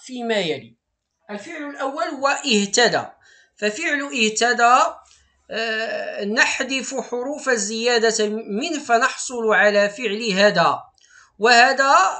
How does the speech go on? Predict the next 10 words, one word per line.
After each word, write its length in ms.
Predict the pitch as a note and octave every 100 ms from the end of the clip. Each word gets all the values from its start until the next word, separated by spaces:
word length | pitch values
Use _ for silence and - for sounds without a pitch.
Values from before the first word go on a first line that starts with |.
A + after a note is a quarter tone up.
| A#3+
يتضمن 840 | A#3+ B3+ B3 A#3 A#3+ A3+ G#3 G#3
حرف 340 | B3 B3 -
العلة 460 | G#3+ F3+ G#3+ G#3 G#3
في 460 | G#3 C#4 G#3+ G3+ G#3
آخره. 540 | G3 - F#3 E3+ C#3+
نقول 580 | F3 F3 G#3 G3+ F3+ F#3
أن 220 | F#3+ F3+
هذا 460 | E3+ F3 G#3 F3+ E3+
الفعل 420 | E3+ G#3+ G3+ F3
فعلا 540 | F3 F#3 E3+ A3+ A#3+